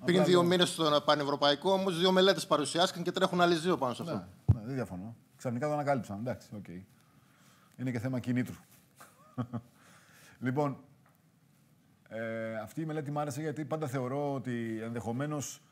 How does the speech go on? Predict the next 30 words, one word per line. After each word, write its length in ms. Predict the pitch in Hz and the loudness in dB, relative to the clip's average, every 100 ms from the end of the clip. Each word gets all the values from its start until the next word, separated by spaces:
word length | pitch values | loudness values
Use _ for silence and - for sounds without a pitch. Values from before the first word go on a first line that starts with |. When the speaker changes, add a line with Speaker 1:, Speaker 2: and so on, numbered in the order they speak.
| _ _ _ | _ _ _
Speaker 2:
το 80 | - | -4
να 60 | 131 | -4
έχεις 100 | 131 | -2
μπροστά 280 | 135 143 131 | -4 -2 -2
σου 120 | 147 | -2
έναν 180 | 147 143 | -2 -2
υπογόνιμο 500 | 120 120 143 131 117 | -2 -2 -2 -2 -2
ασθενή 580 | 110 101 110 147 185 - _ _ _ - - _ _ _ _ _ _ | -4 -4 -2 -4 -8 -16 _ _ _ -20 -20 _ _ _ _ _ _
μπορεί, 440 | 107 123 147 156 113 | -4 -2 0 -2 -4
μπορεί 320 | 110 120 143 | -6 -4 -4
να, 760 | 151 147 135 127 117 117 113 110 | -2 0 2 0 0 0 -2 -4
να 180 | 120 123 | -6 -6
είναι 160 | 143 147 | -6 -6
σημαντικό 440 | 139 131 113 147 | -4 -4 -2 -4
για 100 | 151 | -4
την 120 | 127 | -2
υγεία 380 | 117 101 117 110 | -2 -2 0 -2
του. 280 | 135 175 202 _ _ _ _ _ _ | -4 -10 -12 _ _ _ _ _ _
Έτσι, 260 | 131 147 127 | -10 -8 -6
εδώ 280 | 113 120 143 | -6 -4 -2
φάνηκε 480 | 156 156 147 147 131 | -2 -4 -4 -4 -4
ότι, 460 | 117 117 110 95 _ _ _ _ | -4 -4 -4 -6 _ _ _ _
ε, 200 | - 110 | -10 -8
στους 280 | 107 123 113 | -6 -8 -4
ασθενείς 400 | 123 110 117 139 | -2 -2 -4 -2
με 60 | 156 | -4
υπογονιμότητα, 960 | 127 113 110 107 113 117 120 139 175 | -4 -4 -4 -2 -2 -4 -4 -2 -2
με 100 | 143 | -4
πρωτοπαθή 440 | 123 110 107 104 127 | -4 -4 -2 0 -2
υπογονιμότητα, 840 | 98 95 90 101 143 160 190 | -2 -6 -6 -6 -8 -6 -6